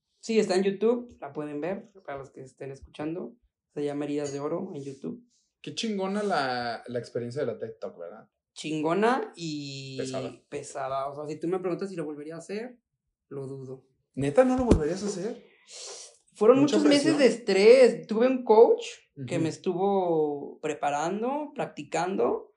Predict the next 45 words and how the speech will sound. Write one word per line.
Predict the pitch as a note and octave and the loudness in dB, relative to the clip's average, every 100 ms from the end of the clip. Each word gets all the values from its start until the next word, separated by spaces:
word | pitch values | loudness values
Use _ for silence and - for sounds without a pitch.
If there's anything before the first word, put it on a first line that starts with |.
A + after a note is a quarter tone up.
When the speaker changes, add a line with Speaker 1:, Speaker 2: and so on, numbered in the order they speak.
| - | -4
Speaker 2:
¿Cuánto | D3+ D#3 | -4 -2
tiempo | D#3+ D3 | -6 -4
te | C3+ | -4
dieron? | B2 A2+ A2 | -4 -8 -8
¿Diez? | B2 - - _ _ _ _ _ _ _ _ _ _ _ | -6 -6 -10 _ _ _ _ _ _ _ _ _ _ _
Speaker 1:
Quince. | F#3+ E3+ - A#2 _ | -8 -6 -8 -12 _
Speaker 2:
Quince. | A#2 G#2 _ _ _ _ - | -18 -18 _ _ _ _ -12
Speaker 1:
Me | D3 | -8
dieron | D3+ D#3 | -6 -6
quince, | D#3 F3 F3+ B3 F#4+ - _ _ - | -8 -8 -6 -8 -8 -14 _ _ -4
pero | D#3+ | -2
ya | D#3+ D#3 | 0 0
sabes | - F#3+ F3 | 0 0 -2
que | - | -8
el | D#3 | -12
formato | C#3 D3+ D3+ E3+ E3+ | -10 -8 -8 -8 -6
ted | E3 | -6
es | D#3+ - | -8 -8
súper | A3+ G#3+ | -4 -2
riguroso | G#3 E3 E3 F3+ | -2 -2 -2 -2
y | |
no | F3 | -4
te | F3 | -4
puedes | F3 F3+ | -6 -6
pasar | D#3 D#3+ | -6 -4
ni | E3 | -2
un | |
minuto | E3 E3 E3 F#3+ | -2 -2 -4 -4
ni | F3 | -4
Speaker 2:
Sí, | D3 | -4
Speaker 1:
menos, | D3+ F3 A#3+ | -2 -2 -2
Speaker 2:
sí, | A2 | -6
sí. | G#2+ A2 _ | -14 -18 _
Speaker 1:
y | E3 | -8
tienes | E3+ E3 F3+ | -2 0 0
el | E3+ C#3 | -2 -4
tiempo | F3 F3 F3+ | -4 -2 -4
enfrente | E3+ G3 G#3 G#3+ B3+ C4 | -4 -2 -2 4 4 4
y | A3+ F3 D3 D3 C#3 _ | 2 -4 -4 -6 -12 _
no | - E3+ F3 | -10 -4 -2
puedes | F3 G3 | 0 -2
hablar | E3+ D#3 | 0 -2
de | E3 | -2
muchos | E3+ - - | -4 -8 -8
temas. | G#3 A3 B3+ D4 | -4 -2 -2 -4